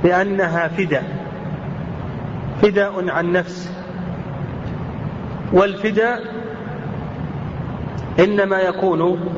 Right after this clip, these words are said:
فداء نفس بنفس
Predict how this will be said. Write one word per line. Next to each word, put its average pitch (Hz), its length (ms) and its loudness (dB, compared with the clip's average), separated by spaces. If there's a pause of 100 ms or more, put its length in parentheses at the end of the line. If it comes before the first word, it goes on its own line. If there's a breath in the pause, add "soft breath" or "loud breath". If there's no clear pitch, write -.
(2500)
فداء 180 540 6
نفس 196 380 0
بنفس 170 680 2